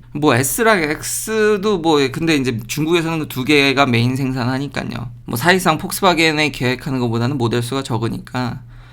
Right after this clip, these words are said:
그런 영향 때문에 이제 리포트를 보면은 테슬라가 내려올 거다라는 요 근거만 해서, 어, 이렇게 얘기를 했는데, 그래서 궁금해가지고 제가 이제 블룸버그 원래 그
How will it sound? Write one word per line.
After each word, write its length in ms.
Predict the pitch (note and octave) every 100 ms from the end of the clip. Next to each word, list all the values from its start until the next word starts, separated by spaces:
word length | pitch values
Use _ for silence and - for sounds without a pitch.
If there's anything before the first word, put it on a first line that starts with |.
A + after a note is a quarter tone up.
| - - -
그런 260 | C#3+ D3+
영향 300 | C3+ B2+ B2+
때문에 480 | B2 A2+ A2 B2 F3
이제 180 | D3 C3+
리포트를 500 | A#2+ C3+ B2 C3 C3
보면은 360 | A2+ G#2+ C#3 -
테슬라가 380 | E3+ F3 E3
내려올 320 | A#2+ A#2 D#3+ D#3
거다라는 500 | B2+ B2+ B2 C3 C3
요 140 | B2
근거만 480 | A#2+ C#3 D3 C3 C3+
해서, 420 | D#3+ A2+ B2+ - - - - - - - -
어, 60 | F3
이렇게 200 | D3+ D3+
얘기를 240 | C#3 D3+
했는데, 400 | G3 D#3 A#2+ C3
그래서 200 | B2 F3+
궁금해가지고 1000 | - C#3 E3+ F#3+ D3 A#2+ G#2+ E3+ D3+ G#2+ A#2 - - - -
제가 180 | D3
이제 100 | D3
블룸버그 640 | C#3+ - D#3 G3 F#3+ F3+ A#2+
원래 560 | C3+ F#3 C3+ B2 C3+
그 320 | A#2+ B2+ B2